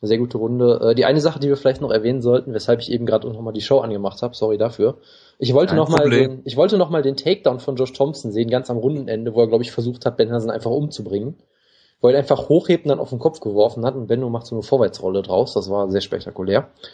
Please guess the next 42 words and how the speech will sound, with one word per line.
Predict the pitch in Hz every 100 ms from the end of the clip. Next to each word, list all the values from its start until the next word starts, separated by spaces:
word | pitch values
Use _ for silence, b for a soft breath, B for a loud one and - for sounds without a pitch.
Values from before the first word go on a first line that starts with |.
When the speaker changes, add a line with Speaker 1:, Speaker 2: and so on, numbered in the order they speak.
| B B B
Speaker 1:
Also | - 110
ja, | 104
klare | 90 107 101
Runde | 101 107 95
für, | 92 90 95 -
für | 98
Thompson | - 92 - -
natürlich. | - - - b b b
Speaker 2:
Haben | 110
wir | 127
uns | 151
jetzt | 131
eigentlich | 82 135
darauf | 131 117 127
geeinigt, | 98 120 143 -
dass | 117 - -
Takedowns | - 131 - 127 127 123
m-, | 127 - -
bei | 117
uns | 127 101
als | 113 - _
Übergänge | 165 147 107 107 104
bezeichnet | 101 92 107 104 113 98
werden? | 101 104 151 _
Speaker 1:
Ich | - -
hatte | 220
es | -
immer | 180 175
vergessen, | 151 131 143 135
es | 123
zu | -
sagen, | 113 110 107
aber | 104
ja, | 107
es | 107
war | 120
ein |
Speaker 2:
Ich | 120
Speaker 1:
sehr | 151
Speaker 2:
hab's | 165
Speaker 1:
schöner, | 139
Speaker 2:
extra, | 127 -